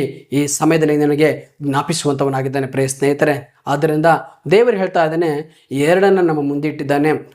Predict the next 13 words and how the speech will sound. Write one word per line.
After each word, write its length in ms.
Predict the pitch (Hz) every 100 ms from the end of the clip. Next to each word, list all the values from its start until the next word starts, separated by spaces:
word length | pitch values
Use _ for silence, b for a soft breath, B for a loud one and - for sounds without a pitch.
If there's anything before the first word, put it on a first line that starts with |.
| -
ಆಲೋಚನೆ 460 | 139 156 185 185 185
ಉಳ್ಳವರಾಗಿ, 880 | 156 151 143 139 139 151 - - -
ವಿವೇಕವಂತರಾಗಿ, 1040 | 160 175 240 240 196 165 165 151 151 156
ಪ್ರಜ್ಞಾವಂತರಾಗಿ. 1200 | - - - 175 160 233 269 262 240 180 160 175 147 - -
ಈ 80 | 160
ಲೋಕದಲ್ಲಿ 440 | 160 196 202 196
ನಾವು 140 | 180
ನೋಡ್ತಾ 320 | 165 196 196 196
ಇದ್ದೇವೆ, 520 | 202 196 185 - -
ಇವತ್ತು 320 | 170 190 185
ಎಲ್ಲಿ 360 | 156 180 240 240
ನೋಡಿದ್ರೂ 420 | 202 262 240 226
ಕೂಡ 220 | 220 202